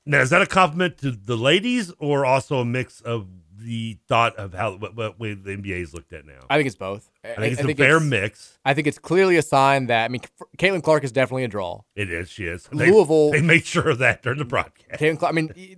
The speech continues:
Speaker 2: and, and that goes to kind of what I, what I was saying yesterday. Like, I get the frustration from Louisville fans about
Speaker 1: Yeah.
Speaker 2: the, the twenty-four set, like, "We'll not stop talking about Caitlin Clark," but you have to understand they're not doing it for you. They're doing it for everybody else
Speaker 1: Yep.
Speaker 2: who's tuning in just to see this,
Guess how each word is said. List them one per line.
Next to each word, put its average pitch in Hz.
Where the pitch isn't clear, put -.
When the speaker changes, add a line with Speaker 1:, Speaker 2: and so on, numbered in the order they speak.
Speaker 2:
and, 202
and 208
that 214
goes 226
to -
kind 202
of 190
what 170
I, 160
what 156
I 151
was 131
saying 131
yesterday. 117
Like, 107
I 147
get 151
the 185
frustration 139
from 117
Louisville 120
fans 113
about 107
Speaker 1:
Yeah. 80
Speaker 2:
the, 110
the 117
twenty-four 127
set, 131
like, 123
"We'll 123
not 127
stop 127
talking 120
about 110
Caitlin 104
Clark," 135
but 147
you 139
have 135
to 131
understand 117
they're 156
not 147
doing 135
it -
for 123
you. 120
They're 131
doing 127
it 110
for 127
everybody 123
else 123
Speaker 1:
Yep. -
Speaker 2:
who's 139
tuning 131
in 113
just 123
to 120
see 127
this, 110